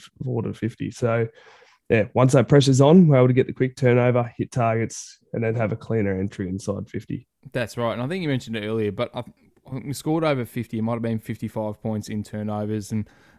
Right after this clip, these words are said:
Speaker 2: and w-, I think we were sitting at about thirty points at half time. So we were able to bring that and create more scoring opportunities. And I think a smaller forward line did kind of give us a bit of a different look. And we'd know
Speaker 1: Mm-hmm.
Speaker 2: Max as well down there. Our big forwards. I,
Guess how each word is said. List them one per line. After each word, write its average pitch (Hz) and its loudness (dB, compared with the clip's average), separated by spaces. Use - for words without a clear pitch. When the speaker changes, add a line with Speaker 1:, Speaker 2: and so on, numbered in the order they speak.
Speaker 2:
and 117 -8
w-, 113 -12
I 113 -12
think 123 -8
we 120 -6
were 117 -4
sitting 110 -4
at 107 -4
about 104 -6
thirty 110 -6
points 107 -8
at 101 -12
half 101 -10
time. 110 -6
So 117 -4
we 120 2
were 135 4
able 127 0
to 113 -4
bring 113 -2
that 107 -2
and 110 -6
create 110 -2
more 110 -2
scoring 107 -2
opportunities. 107 -4
And 104 -2
I 101 -2
think 131 -4
a 117 -8
smaller 127 -2
forward 117 -2
line 104 -2
did 110 -4
kind 113 -6
of 104 -8
give 113 -4
us 110 -6
a 123 -6
bit 110 -4
of 107 -4
a 110 -6
different 107 -6
look. 143 -2
And 110 0
we'd 117 2
know 120 2
Speaker 1:
Mm-hmm. 113 4
Speaker 2:
Max 113 -4
as 107 -8
well 110 -2
down 107 -4
there. 104 -4
Our 107 -6
big 143 -4
forwards. 123 -4
I, 92 -8